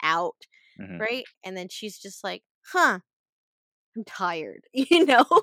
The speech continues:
Speaker 2: Yeah.
Speaker 1: "You're sorry, I'm tired. We should still be together." And it's, it's kind of like that thing of, like, is it, is that, is that it for her? Of, like, her, not settling, but of just realizing, like, "This is,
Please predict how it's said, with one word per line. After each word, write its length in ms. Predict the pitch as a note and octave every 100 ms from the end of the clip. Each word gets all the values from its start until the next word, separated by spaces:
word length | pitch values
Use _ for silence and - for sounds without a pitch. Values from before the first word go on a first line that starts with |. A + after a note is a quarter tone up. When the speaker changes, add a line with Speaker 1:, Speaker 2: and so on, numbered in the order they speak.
| A#4 - _
Speaker 2:
Yeah. 200 | F#3+ -
Speaker 1:
"You're 240 | B3+ D4 D#4+
sorry, 440 | D4 C#4+ C4+ C4
I'm 200 | B3 B3+
tired. 420 | C4+ A3 G#3+ G#3+
We 100 | A3+
should 220 | C4 B3 -
still 240 | - C4
be 140 | G#3 A3+
together." 340 | A3+ F3+ - - - -
And 100 | -
it's, 180 | C4 B3 -
it's 280 | C4 A#3+ -
kind 220 | D4 C#4
of 100 | D#4
like 180 | D4+ C#4
that 240 | B3+ -
thing 200 | - A#3
of, 120 | G#3 G#3
like, 220 | F#3 F3 _ _ _ _ _ _ _
is 140 | A#3+ A#3
it, 220 | C4+ -
is 160 | A#3 B3
that, 180 | B3 A3+ _ _ -
is 140 | A#3
that 180 | A3+ G#3+
it 200 | G#3 G3+
for 140 | G3
her? 500 | G#3 A3+ G#3+ D#3+ B2+ -
Of, 200 | G3 F3+
like, 200 | F#3 F3+ -
her, 320 | F3 E3 - _
not 240 | G#3+ C#4+ B3
settling, 600 | - F#3 E3+ G2 E2+ F3
but 160 | G#3 -
of 80 | F#3+
just 200 | F#3 -
realizing, 500 | F#3+ F#3+ F3 F3 E3+
like, 280 | D#3 D#3 - _ _ _ _ _ _ _ _
"This 180 | G3+ -
is, 220 | G3+ F#3